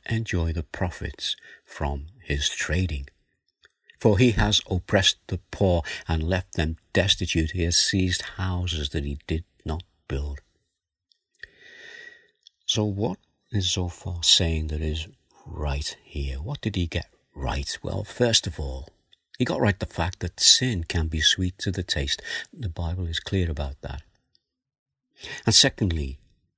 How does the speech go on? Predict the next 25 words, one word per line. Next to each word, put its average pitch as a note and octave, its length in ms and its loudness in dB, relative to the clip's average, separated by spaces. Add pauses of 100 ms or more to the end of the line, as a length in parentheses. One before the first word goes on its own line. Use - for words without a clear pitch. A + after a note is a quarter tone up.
(380)
he A2 100 8
got G#2 180 0
right G#2+ 320 2
that - 160 -6
there F#2+ 200 2
is G#2+ 300 0 (180)
a - 60 -12 (160)
price F2 400 0
to - 120 -6
be E2+ 140 0
paid. D2+ 400 -2 (1900)
Listen C#3+ 220 4
to G#2+ 120 0
what, F#2 200 0 (420)
um, D2+ 280 -4
Solomon F2 380 0
said C#2+ 240 -2
in C#2 140 -6
Proverbs E2 520 -4
chapter - 300 -4
twenty, D#2+ 380 -4
verse - 300 0
seventeen. D2 640 -2 (2500)
"Food D3+ 260 10
gained C3 380 4